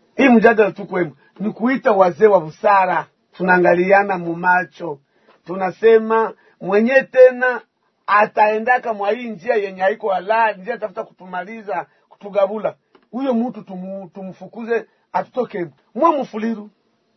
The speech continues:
nitaitika na nitaheshimia vile venye pazee walisema. Mama Mubembe, au baba Mubembe, baba Murega, Mushi Tusa. Dayeri, venye uko nasema, miye Mushi akishajenga nyumba mwa hii Uvira leo, anasaidia watu ya Uvira?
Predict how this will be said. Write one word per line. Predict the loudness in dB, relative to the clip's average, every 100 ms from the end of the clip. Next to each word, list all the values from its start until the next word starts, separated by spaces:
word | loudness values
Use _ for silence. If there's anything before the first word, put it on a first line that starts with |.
| _
nitaitika | -10 0 2 2 -2 -6 -6 -6 _ -6
na |
nitaheshimia | 0 2 0 -2 -8 -6
vile | -4 -4
venye | -4 -4 -6 -8 _ -6
pazee | -2 4
walisema. | 4 2 -2 -20 -20 _ _
Mama | 2 4 4
Mubembe, | 4 4 4 4 2 2 _ _ 2
au | 4
baba | 4 0
Mubembe, | -2 0 0
baba | 2 2 2
Murega, | 2 0 0 -4
Mushi | -8 -12 -16
Tusa. | -18 -8 -8 -4
Dayeri, | 0 0 2 2 0 _ _ -6
venye | -4
uko | -2 0
nasema, | -2 -2 -4 -4 -8 _ _ _ _ -2
miye | 2 4 4
Mushi | 4 0 -4
akishajenga | -6 -4 -8 -6 -6 -4 -6
nyumba | -6 -6 -4
mwa | -2 -2
hii | -4
Uvira | -6 -14 -16 -12 -8 -6 -8
leo, | -4 -4 -4 -6 -12 _ _
anasaidia | 0 0 0 0 2 4
watu | 4 2
ya |
Uvira? | -4 -2 0 0